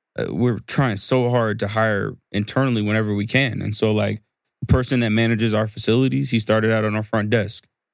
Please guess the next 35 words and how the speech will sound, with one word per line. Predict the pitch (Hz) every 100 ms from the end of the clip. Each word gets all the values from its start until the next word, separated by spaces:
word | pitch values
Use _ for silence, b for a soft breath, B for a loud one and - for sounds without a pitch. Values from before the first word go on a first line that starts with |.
| _ -
Person | 113 110 113
then | 107 104 -
that, | 98 107 107
uh, | 107 107 104 104 104 - _ _ _ _ -
one | - 113
of | 113
our | 117 113 95
<laughs> | 120 120
event | 110 113
coordinators | - 123 123 123 123 117
was | 107
a | 107
hostess. | 110 110 107 82 - - _ _ _ _
Person | - 113 117
that | 110
runs | 117 113
membership | 110 120 123 120 120 95
started | 107 110 107
out | 107
on | 107
our | 107
front | - 101 101
desk. | 104 101 - _ _ _ -
Like, | 98 -
I'm, | 131 123
I'm | 120 123 107
dead | 123 110
serious | - 117 101
about | 104 92
trying | 110
to | 107
make | 110 104
sure | 110 104
that, | 90
like, | 92 82 -